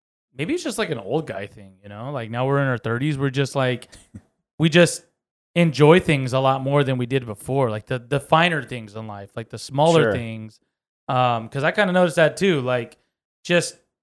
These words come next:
Speaker 1: somebody, somebody just being happy over something random, like, that makes my day. Like, you know what I mean?
Speaker 2: Yeah.
Speaker 1: Like, I don't know, just little things like that. So I
Speaker 2: I
Speaker 1: don't
Speaker 2: mean, I've
Speaker 1: know.
Speaker 2: never been, like, a material,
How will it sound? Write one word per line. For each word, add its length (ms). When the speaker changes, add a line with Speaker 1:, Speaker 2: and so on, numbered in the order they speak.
Speaker 1:
somebody, 640
somebody 380
just 240
being 220
happy 460
over 220
something 520
random, 480
like, 300
that 160
makes 240
my 220
day. 300
Like, 220
you 60
know 60
what 80
I 60
mean? 160
Speaker 2:
Yeah. 120
Speaker 1:
Like, 220
I 100
don't 100
know, 260
just 220
little 180
things 300
like 180
that. 280
So 120
I 40
Speaker 2:
I 40
Speaker 1:
don't 80
Speaker 2:
mean, 100
I've 100
Speaker 1:
know. 60
Speaker 2:
never 220
been, 200
like, 180
a 40
material, 840